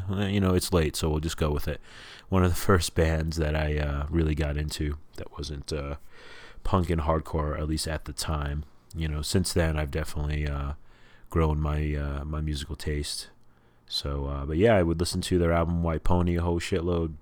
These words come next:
Really, uh, really dug it, really dug, like, the drumming. And at the time, in a lot of hardcore music,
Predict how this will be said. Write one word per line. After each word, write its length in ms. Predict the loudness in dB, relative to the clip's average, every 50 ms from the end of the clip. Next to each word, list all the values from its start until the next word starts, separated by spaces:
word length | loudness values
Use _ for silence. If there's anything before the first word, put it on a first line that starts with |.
| -18 -20 _ -14 -8
Really, 380 | -4 -2 0 0 0 0 0 0
uh, 300 | -2 -2 -4 -4 -4 -4
really 220 | -2 -2 -2 -2
dug 260 | 0 0 0 0 0
it, 100 | 0 0
really 180 | 0 0 0 0
dug, 280 | 0 0 -2 0 -2 -4
like, 160 | -6 -6 -6
the 160 | -8 -8 -6
drumming. 520 | -2 0 2 2 2 2 2 0 0 0
And 140 | -2 -2 -4 -6 -12 -18 -20 -20 -20 -16 -8 -6
at 100 | -4 -2
the 100 | -2 0
time, 600 | 6 8 10 10 12 10 10 8 6 2 -2 -8 -18 -20 -20 -20 -20 -20 -20 -20 -20 -20 _ _ _ _ -6 -6 -4
in 120 | 0 0 2
a 80 | 4
lot 160 | 4 4 4
of 60 | 4 4
hardcore 340 | 4 2 4 2 2 2
music, 460 | 4 2 2 2 0 -2 -4 -4 -8